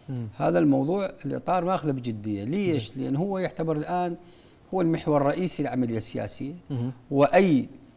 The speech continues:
Speaker 2: آه، عملية نقص سياسية، آه، في التالي ترجع عليه سلبا.
Speaker 1: زين.
Speaker 2: والإطار التنسيقي لا يريد أن يكون هنالك أي
Speaker 1: هو
Speaker 2: مثلبة.
Speaker 1: ممكن أن يكون هناك مرشح واحد داخل البيت السني في ظل
Speaker 2: نعم.
Speaker 1: هذا الانقسام الحاد؟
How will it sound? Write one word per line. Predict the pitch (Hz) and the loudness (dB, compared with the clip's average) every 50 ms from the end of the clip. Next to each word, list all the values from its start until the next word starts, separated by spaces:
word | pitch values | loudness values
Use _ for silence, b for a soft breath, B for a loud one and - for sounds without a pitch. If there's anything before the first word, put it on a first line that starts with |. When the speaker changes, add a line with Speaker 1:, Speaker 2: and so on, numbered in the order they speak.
| - _ _ _ _ - _ _ _ _ _ _ _ - | -20 _ _ _ _ -20 _ _ _ _ _ _ _ -6
Speaker 2:
آه، | 123 123 117 113 113 110 113 117 - - | -2 -2 0 0 -2 -4 -6 -6 -4 0
عملية | 120 131 151 170 160 - | 2 4 4 4 2 0
نقص | 160 - - 160 143 - | -2 -4 -2 -2 -2 0
سياسية، | - 139 123 120 - - - 147 147 147 143 147 160 - - b b b b b - - - | 2 2 2 2 2 0 -2 -2 0 0 0 -2 -4 -8 -12 b b b b b -20 -14 -10
آه، | 113 113 110 110 107 107 107 104 98 107 110 113 - | -6 -6 -4 -4 -4 -4 -6 -6 -8 -10 -10 -12 -10
في | - 127 | -10 -10
التالي | 117 - - 165 175 175 180 175 | -2 4 4 6 6 6 4 0
ترجع | 175 - 147 127 123 123 131 110 | 2 2 2 4 4 6 4 4
عليه | 107 123 135 143 | 6 6 4 4
سلبا. | 127 - - 127 101 92 95 95 - - - - - | 4 2 0 -4 -4 -4 -8 -10 -12 -18 -20 -16 -12
Speaker 1:
زين. | 120 113 117 107 - | -12 -10 -10 -8 -4
Speaker 2:
والإطار | 165 165 175 175 170 170 165 160 156 147 - 156 156 | 0 4 8 8 8 8 8 6 2 2 4 2 2
التنسيقي | 143 - 156 147 135 - 156 147 - - 147 | 2 2 0 -2 0 0 -2 -4 -2 0 0
لا | 139 135 139 135 | 2 2 2 2
يريد | 131 127 127 135 135 123 120 | 2 2 2 0 0 0 -2
أن | 120 120 | -2 -4
يكون | 120 117 - 135 123 120 | -4 -4 -4 -4 -4 -2
هنالك | 120 123 120 117 - 131 - - | -2 -2 -4 -4 -6 -6 0 4
أي | 160 180 185 165 139 123 - - 123 | 4 4 6 6 4 4 2 0 -2
Speaker 1:
هو | |
Speaker 2:
مثلبة. | 123 131 - 190 196 | 0 4 6 6 8
Speaker 1:
ممكن | 190 196 208 214 254 247 214 | 10 10 8 8 8 8 8
أن | 208 202 | 8 6
يكون | 196 185 - 196 185 | 4 2 2 0 0
هناك | 175 180 180 175 165 - | 2 2 0 0 0 0
مرشح | 170 165 165 - - 160 - | 0 0 0 2 0 -2 0
واحد | 151 147 147 - - 196 - - - - - | 2 2 2 2 0 -4 -8 -8 -18 -12 -6
داخل | 143 147 139 - 160 143 | -4 -2 -2 0 0 0
البيت | 139 131 120 135 131 - 135 | 0 0 0 -2 -2 -2 -4
السني | 110 - - 147 151 170 | -6 -4 -2 -2 -2 -2
في | 165 170 | -2 -2
ظل | 165 165 175 | 2 2 4
Speaker 2:
نعم. | 160 165 160 | 4 4 4
Speaker 1:
هذا | 151 165 | 4 4
الانقسام | 151 147 135 - - 147 - 160 156 170 180 | 2 2 0 -2 -4 -2 2 2 4 4 4
الحاد؟ | 180 - - - 196 170 131 | 2 2 2 2 4 4 2